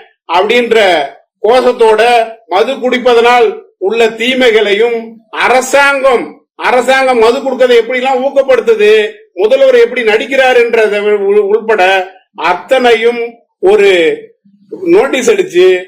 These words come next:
ஒவ்வொரு மதுக்கடை முன்னாடியும் இது கொடுக்கப்படும். மிக விரைவிலே தேதி அறிவிக்கப்படும்.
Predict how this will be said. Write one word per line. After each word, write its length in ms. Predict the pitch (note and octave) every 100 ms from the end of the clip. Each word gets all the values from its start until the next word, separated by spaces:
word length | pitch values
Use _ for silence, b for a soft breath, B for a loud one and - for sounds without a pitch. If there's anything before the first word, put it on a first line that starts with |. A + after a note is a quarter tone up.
| _ _
ஒவ்வொரு 560 | D#3 G3+ B3+ C#4 C#4 C4+
மதுக்கடை 800 | A#3 B3+ C4+ B3+ B3+ A#3+ A3+ A3
முன்னாடியும் 580 | A3 A#3+ A3+ A3+ C4
இது 120 | B3 G#3+
கொடுக்கப்படும். 560 | A3+ B3 A#3+ A3 G#3
மிக 220 | G3+ G#3+
விரைவிலே 640 | A3 G#3 A3+ A3 A#3 B3+ B3+ - - -
தேதி 280 | G3+ A3+
அறிவிக்கப்படும். 800 | A3 G#3+ A3+ A3 G#3+ A3 B3 B3